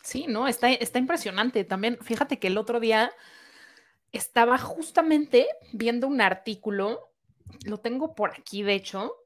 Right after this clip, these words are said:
que hablaba de cómo la Fórmula uno ha aumentado su, o sea, creo que aumentó dos punto cinco billones, o sea, billions de dólares en el dos mil veintidós por el récord en,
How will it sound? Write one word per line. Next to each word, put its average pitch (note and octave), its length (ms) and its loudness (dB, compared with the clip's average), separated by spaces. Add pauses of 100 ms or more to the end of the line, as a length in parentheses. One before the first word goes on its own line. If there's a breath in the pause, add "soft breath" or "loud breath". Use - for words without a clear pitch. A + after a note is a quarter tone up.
(160)
que G#3 240 2
hablaba B3+ 640 6
de B3 260 -2
cómo D4 400 0
la G#3+ 180 2
Fórmula A3+ 460 -2
uno G#3 400 -4
ha F#3 60 4
aumentado A3 840 0
su, F#3 840 -6
o G3 80 -6
sea, G#3+ 180 -4
creo C4 160 -2
que D#4 80 0
aumentó A3+ 400 0
dos B3+ 200 -4
punto A#3 260 -8
cinco A3+ 280 -6
billones, F#3+ 500 -6
o - 40 -12
sea, F3 160 0
billions G#3 680 2
de F#3+ 140 -4
dólares G#3 600 4 (480 soft breath)
en G#3+ 180 0
el G3+ 640 6
dos F#3 320 -4
mil G#3+ 180 0
veintidós G#3+ 720 -2 (300)
por G3+ 220 0
el F#3+ 140 4
récord A3+ 520 0 (100)
en, F#3+ 540 -8